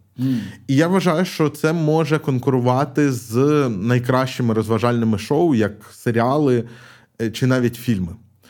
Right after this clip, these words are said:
Speaker 2: Е, чому? Е, справа в тому, що, е, ну, по-перше, вони всі дуже класно зроблені, і це контент,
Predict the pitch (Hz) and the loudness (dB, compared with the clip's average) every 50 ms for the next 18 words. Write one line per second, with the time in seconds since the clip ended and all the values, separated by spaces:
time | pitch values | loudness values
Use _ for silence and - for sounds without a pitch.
0 | - - - - - - - _ - 120 117 110 101 - - - 175 185 170 123 | -20 -20 -20 -20 -20 -20 -12 _ -2 0 0 0 -2 -2 -2 0 2 2 2 2
1 | 135 - - - - - - - - - - _ _ _ - 120 120 117 113 - | 0 -4 -8 -16 -20 -20 -20 -20 -20 -20 -20 _ _ _ -2 0 0 0 -2 -4
2 | - - - 143 170 214 214 165 - - - 190 233 247 220 160 131 - - - | -8 -6 -4 -2 0 0 0 0 0 0 0 0 2 2 2 0 0 -2 -2 0
3 | 151 147 147 151 147 143 135 127 - - 123 123 117 113 117 113 107 - - 156 | 0 2 2 2 2 2 2 2 0 0 0 0 2 2 0 0 -2 -2 0 2
4 | 156 143 127 131 - - 131 123 196 214 226 - - 127 127 139 170 175 - - | 2 2 2 0 -2 -4 0 2 2 0 0 0 0 0 2 2 2 2 0 -4
5 | - - 165 151 127 131 127 120 123 123 147 135 139 127 - 131 117 104 110 101 | -4 -2 -2 2 2 2 2 2 0 0 0 0 0 0 0 -2 0 0 0 0
6 | 95 90 92 98 92 101 127 147 143 - 135 123 131 - 160 165 - 151 135 120 | -2 -2 -2 -4 -4 -4 -4 -4 -4 -4 -6 -2 -2 -2 -2 0 0 0 0 0
7 | 120 143 147 180 214 208 214 | 0 0 0 0 0 -2 -4